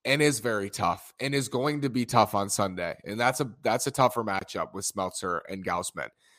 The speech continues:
You can get into that bullpen. You can give yourself the advantage. You have Yuan Duran available. Bundy, five good innings, you know, three earned runs. That would be the ideal outcome. Five innings, three earned runs, turn it over to the bullpen. Hopefully the Twins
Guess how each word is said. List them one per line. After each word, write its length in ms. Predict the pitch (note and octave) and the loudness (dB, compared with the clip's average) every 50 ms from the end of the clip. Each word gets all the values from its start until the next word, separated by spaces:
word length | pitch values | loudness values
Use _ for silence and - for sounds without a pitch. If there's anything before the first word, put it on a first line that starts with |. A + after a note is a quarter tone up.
| _ _ _ _ - | _ _ _ _ 0
You 100 | B2+ C#3+ | 2 2
can 120 | D3 D#3+ | 4 6
get 120 | C#3 D3 D#3 | 8 8 10
into 140 | E3 E3+ | 10 12
that 220 | F3+ F3 E3+ D#3+ - | 12 12 12 12 12
bullpen. 340 | D#3 D#3 D3+ - D#3+ D3 D3+ | 12 10 12 10 6 4 4
You 100 | C#3 B2+ | 2 -4
can 160 | B2+ B2+ A2+ | -6 -6 -4
give 220 | G2+ C3 C3 C3+ | 2 2 2 4
yourself 340 | D3+ D#3+ D#3 - E3+ D#3+ D#3+ | 4 2 6 8 6 8 8
the 100 | - E3 | 8 6
advantage. 440 | D#3+ C#3+ C3 C#3 C#3+ C#3+ C#3+ C#3+ B2+ | 6 8 6 6 6 6 4 4 4
You 80 | C3 | 2
have 80 | A#2+ A2 | 2 4
Yuan 300 | A#2 A2+ A2+ A#2+ C#3 D3+ | 4 6 8 8 8 8
Duran 260 | D3 D#3 D3+ D3 D3+ | 8 10 10 10 10
available. 760 | D3+ C#3 C#3+ C#3+ C#3 C#3 C#3 C3 A#2+ C#3 C#3 C#3 C3+ B2 - - - _ _ _ _ _ _ - | 8 6 6 6 6 6 6 4 6 6 8 8 8 6 4 -2 -18 _ _ _ _ _ _ 4
Bundy, 560 | A#2+ B2+ D3 D#3+ E3 E3 F3+ F3+ E3 - _ _ - | 6 6 8 8 8 10 10 8 6 4 _ _ 0
five 400 | - - - C#3 D3 E3+ F3 D#3 | 8 10 12 12 12 10 8 8
good 180 | F#3 G3+ G3+ | 8 10 10
innings, 480 | G#3 G#3+ A3+ A#3+ B3 C4 C4 A3 - - | 10 10 10 10 8 8 6 0 0 2
you 80 | G3 | 4
know, 100 | F3+ F3 | 4 4
three 320 | D#3+ - - D#3+ F3+ G3+ F#3+ | 4 2 0 0 2 2 4
earned 220 | F#3+ G3 F#3+ F#3 | 4 4 4 8
runs. 340 | F3 F3+ F3+ F#3+ G#3+ G#3+ F3 | 8 10 10 10 8 6 6
That 160 | F3+ E3+ D#3+ | 4 4 6
would 120 | E3+ F3+ D3+ | 4 2 2
be 100 | F#3 F3+ | 0 0
the 200 | E3 F#3 F3+ E3 | 2 4 4 4
ideal 640 | E3 E3 D3 C3 D#3+ F3 F3+ F#3 F#3 F#3 F#3 F3+ _ _ _ _ _ _ _ - | 4 2 2 2 6 8 10 10 10 10 8 6 _ _ _ _ _ _ _ 4
outcome. 520 | - D3+ D3+ D3+ - - D3 B2+ A2+ G2+ | 6 6 6 6 2 0 -2 -2 -2 -4
Five 400 | G2 - - C#3+ C#3 E3+ F3 E3 | -6 0 4 6 8 8 6 6
innings, 320 | F3 E3+ E3+ E3 D#3+ - - | 2 2 2 0 -2 -4 -6
three 240 | - D3+ D#3+ E3+ E3 | -4 -2 0 2 2
earned 180 | D#3+ D#3+ D3+ | 2 0 2
runs, 320 | D3 D3 C#3+ C#3+ C#3 - - | 2 2 2 2 0 -4 -6
turn 160 | - D3+ D3+ | -4 -2 -2
it 100 | D#3 D3+ | 2 4
over 200 | D#3 D3+ D3 D3+ | 4 4 4 2
to 60 | D3 | 2
the 80 | C#3 B2+ | 0 -2
bullpen. 400 | - A#2 B2 A#2+ - B2+ A#2+ A2+ | 0 -2 -2 -2 -2 -4 -4 -2
Hopefully 360 | A#2 B2 B2+ - C#3+ C#3 B2+ | -2 -4 -2 0 0 0 0
the 80 | A#2+ | 0
Twins 540 | A#2 - - B2 B2+ B2 B2 B2 A#2+ A#2 - | -2 -4 -2 0 2 2 2 2 0 -4 -10